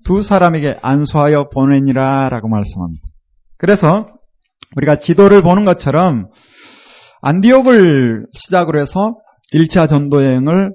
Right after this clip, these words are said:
떠나게 되는 것이죠. 어디로 갔는가? 이렇게 갔습니다. 지도 한번 딱 보면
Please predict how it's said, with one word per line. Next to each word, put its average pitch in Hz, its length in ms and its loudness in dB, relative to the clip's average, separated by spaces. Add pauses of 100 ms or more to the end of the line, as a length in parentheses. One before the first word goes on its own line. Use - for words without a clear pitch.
(100)
떠나게 135 400 -4
되는 117 300 -4
것이죠. 151 480 -8 (1200)
어디로 190 360 2
갔는가? 139 420 0 (480)
이렇게 190 560 0
갔습니다. 117 840 -6 (1500)
지도 208 320 0
한번 202 360 -2
딱 180 240 -8
보면 196 500 -2